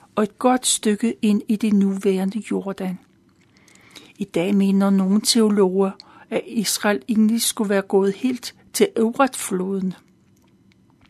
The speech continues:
Men det gik ikke, som Gud havde planlagt. Men David har et stort ønske om, at Israels herredømme skal være præcis, som Gud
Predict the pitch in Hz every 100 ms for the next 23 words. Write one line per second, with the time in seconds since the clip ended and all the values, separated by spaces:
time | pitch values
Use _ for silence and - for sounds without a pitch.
0 | _ _ _ _ - _ _ - - -
1 | - - 247 240 - 262 - 233 220 -
2 | 214 196 247 - 220 - 208 196 233 202
3 | - 190 170 170 180 - - - _ _
4 | _ _ _ _ - _ - - - _
5 | - 165 - 185 233 262 233 202 202 -
6 | - 277 262 247 220 208 - - 202 214
7 | 240 - 226 - - 226 - - - 214
8 | 202 - 240 233 247 - - - - 220
9 | 196 208 196 - 202 - 302 277 - -
10 | _ _ - - 233 240 240